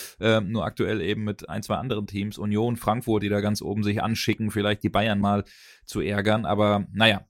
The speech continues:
der B V B muss die Konstanz einfach reinbekommen, die Stabilität. Und, äh, daran, äh, wird sich natürlich auch Edin Terzic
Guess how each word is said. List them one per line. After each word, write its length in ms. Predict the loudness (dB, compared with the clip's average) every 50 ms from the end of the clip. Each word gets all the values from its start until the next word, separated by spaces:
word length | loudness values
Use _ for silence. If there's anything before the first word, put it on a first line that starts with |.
| _ -2
der 100 | 0 2
B 100 | 2 4
V 140 | 4 4
B 100 | 4 4
muss 200 | 4 4 2 0
die 100 | 0 -2
Konstanz 560 | -2 0 0 0 2 2 2 2 2 0 -4 -4
einfach 340 | -2 -2 0 0 0 2 2
reinbekommen, 440 | 2 0 0 0 -2 -2 -2 0 0
die 80 | -2 -2
Stabilität. 680 | 0 0 0 0 0 -2 -2 -2 -2 -2 0 0 -2
Und, 260 | -4 -4 -4 -4 -4
äh, 240 | -6 -6 -6 -6 -6 -4
daran, 420 | -4 -4 -2 -2 -2 -2 -2 -2 -4
äh, 240 | -4 -6 -6 -4 -4
wird 140 | -4 -4
sich 100 | -4 -4
natürlich 340 | -6 -6 -4 -4 -4 -4 -4
auch 120 | -6 -6 -4
Edin 260 | -2 -2 -2 -2 0
Terzic 460 | 2 4 4 4 2 0 -4 -8 -10